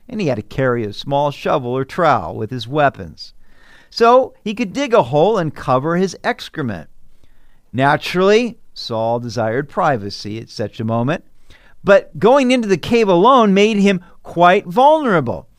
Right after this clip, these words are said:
Little did Saul know that David and his men were hiding in the back of the cave. Saul's scouts had proven to be incompetent. Then the men of David said to him,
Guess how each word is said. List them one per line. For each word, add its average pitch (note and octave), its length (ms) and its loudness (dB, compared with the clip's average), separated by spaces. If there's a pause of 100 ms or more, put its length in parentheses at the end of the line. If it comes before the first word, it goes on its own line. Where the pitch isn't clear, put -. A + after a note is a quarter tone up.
(800)
Little C#3 240 2
did A2+ 160 -6
Saul D3 300 2
know A3+ 260 6
that D#3 160 2
David G#3 400 0
and C#3 80 -2
his C#3 160 -4
men F#3 240 -4
were D#3+ 120 -2
hiding A3+ 480 -8
in D#3 60 -6
the F3+ 80 -8
back E3 260 -6
of E3+ 40 -16
the G#3+ 80 -8
cave. A#3 640 -10 (540)
Saul's B2 500 0
scouts - 840 -2 (360)
had G2 180 -16
proven G#3+ 440 -4
to G#2+ 80 -6
be C#3+ 260 -2
incompetent. - 800 -8 (880)
Then F3 340 0
the A#3+ 80 2
men G3 280 2
of D#3+ 100 0
David C#3+ 400 0
said D#3+ 280 -2
to C3+ 80 0
him, B2+ 180 -2